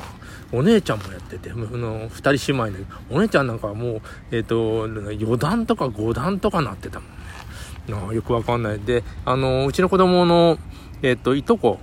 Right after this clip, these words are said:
いとこも、下の子はそこのそろばんに行ったけど、ね、えっと、二級で辞めたのかな。で、えー、上の子は、谷市の子は、えっと、なんていうかな、あのー、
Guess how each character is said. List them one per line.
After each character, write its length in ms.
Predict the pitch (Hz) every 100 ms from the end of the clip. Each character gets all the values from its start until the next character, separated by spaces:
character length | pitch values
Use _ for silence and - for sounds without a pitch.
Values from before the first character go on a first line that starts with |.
| -
い 80 | 139
と 120 | 202
こ 960 | 180 151 123 120 117 110 110 110 104 107
も、 220 | 127 135 -
下 240 | - - 214
の 100 | 214
子 140 | 190
は 280 | 185 135 98
そ 120 | -
こ 100 | 120
の 80 | 120
そ 140 | 120
ろ 80 | 127
ば 140 | 120 127
ん 40 |
に 80 | 123
行 20 |
っ 40 |
た 100 | -
け 80 | 113
ど、 220 | 117 110 - - -
ね、 300 | 147 143 143
え 20 |
っ 40 | 127
と、 120 | 135
二 220 | 131 160
級 320 | - 262 247
で 100 | 139
辞 100 | 113
め 100 | 107
た 100 | 107
の 80 | 107
か 100 | -
な。 280 | 107 147 165 - 135
で、 260 | 131 135 131 - - -
え 240 | 131 127
ー、 80 | 135
上 120 | 160
の 140 | 185 170
子 140 | 160
は、 420 | 151 151 147 135
谷 180 | - 156
市 120 | 151
の 80 | 123
子 200 | - 101
は、 240 | 101 98 - - - -
え 80 | 101
っ 60 | -
と、 120 | 104
な 380 | 104 - 120 110
ん 40 | 104
て 80 |
い 40 | 101
う 40 |
か 60 | 95
な、 80 | 85 -
あ 40 |
の 60 |
ー、 40 | 104